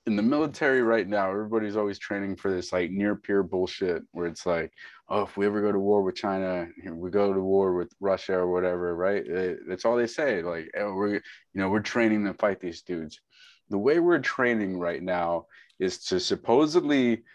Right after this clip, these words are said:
we're supposedly supposed to just be on this giant empty battlefield,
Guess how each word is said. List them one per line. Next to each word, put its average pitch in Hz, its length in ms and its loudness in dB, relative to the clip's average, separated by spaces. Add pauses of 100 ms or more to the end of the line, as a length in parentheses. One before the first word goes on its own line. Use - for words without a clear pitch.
(160)
we're 101 100 2
supposedly 143 600 2
supposed 151 440 -2
to 104 160 0 (340)
just 101 260 -8 (220)
be 123 140 2
on 131 140 4
this 101 220 -2
giant 117 500 0
empty 120 360 2
battlefield, 95 720 0